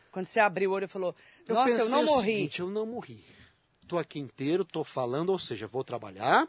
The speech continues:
Speaker 2: né?
Speaker 1: Tô pensando,
Speaker 2: Tô pensando,
Speaker 1: né?
Speaker 2: vou
Speaker 1: Porque podia
Speaker 2: trabalhar.
Speaker 1: ter dado um crepe, né, no
Speaker 2: Tô
Speaker 1: negócio.
Speaker 2: andando, tal, normal, o corpo tá em todas as suas funções, beleza, resetou, né?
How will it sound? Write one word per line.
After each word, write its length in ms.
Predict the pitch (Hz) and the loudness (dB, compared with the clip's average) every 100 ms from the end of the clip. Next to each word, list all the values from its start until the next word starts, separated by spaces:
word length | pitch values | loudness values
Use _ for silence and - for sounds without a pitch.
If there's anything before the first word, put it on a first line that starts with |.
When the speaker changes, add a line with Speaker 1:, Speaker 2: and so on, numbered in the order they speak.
| - | 0
Speaker 2:
né? 200 | 135 226 | 0 6
Speaker 1:
Tô 120 | 254 | 8
pensando, 480 | - 226 - 214 220 | 10 8 10 10 12
Speaker 2:
Tô 60 | |
pensando, 580 | 247 196 233 240 170 220 | 10 8 8 6 8 6
Speaker 1:
né? 60 | 160 | 4
Speaker 2:
vou 180 | 143 170 | 0 2
Speaker 1:
Porque 180 | 147 | 2
podia 140 | 135 117 | 6 6
Speaker 2:
trabalhar. 260 | 117 131 208 | 6 6 6
Speaker 1:
ter 60 | |
dado 200 | 208 208 | 6 6
um 60 | 214 | 4
crepe, 420 | 202 208 269 277 | 6 8 8 4
né, 140 | 196 214 | 0 0
no 80 | |
Speaker 2:
Tô 20 | 190 | 0
Speaker 1:
negócio. 480 | 170 175 214 202 139 | 4 10 10 10 8
Speaker 2:
andando, 380 | 151 202 214 | 6 8 6
tal, 260 | 165 151 190 | 4 2 4
normal, 320 | 185 135 139 | 4 4 4
o 60 | 175 | 4
corpo 280 | 160 180 - | 2 0 0
tá 80 | 143 | -2
em 40 | |
todas 220 | 120 151 | 0 -2
as 60 | 139 | -2
suas 160 | 123 | -4
funções, 500 | - 113 - 123 170 | -8 -12 -8 -2 -2
beleza, 540 | 170 135 110 143 180 175 | 2 0 4 2 2 2
resetou, 640 | 131 131 127 - 123 151 | 2 2 0 0 2 2
né? 200 | 185 165 | 2 0